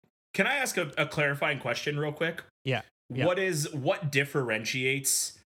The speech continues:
Speaker 1: this as animation versus anime?
Speaker 2: It, it, it's, that was kind of a, a snooty thing to say that I said. Um, there really is no difference. It's just anime is, like, the,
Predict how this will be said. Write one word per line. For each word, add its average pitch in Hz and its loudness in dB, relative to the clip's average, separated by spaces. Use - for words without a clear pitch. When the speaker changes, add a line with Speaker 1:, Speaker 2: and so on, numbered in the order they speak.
Speaker 1:
this 127 2
as 120 -2
animation 117 0
versus 107 -2
anime? 95 -4
Speaker 2:
It, - -8
it, 165 -12
it's, 185 2
that 143 2
was 147 0
kind 131 0
of 113 0
a, 117 -2
a 117 -4
snooty 120 -4
thing 120 -6
to 117 -4
say 110 0
that 113 -2
I 110 0
said. 117 -2
Um, 113 -4
there 147 2
really 120 0
is 120 -2
no 127 0
difference. 131 -2
It's 117 -8
just 120 -2
anime 170 4
is, 156 2
like, 131 0
the, 147 2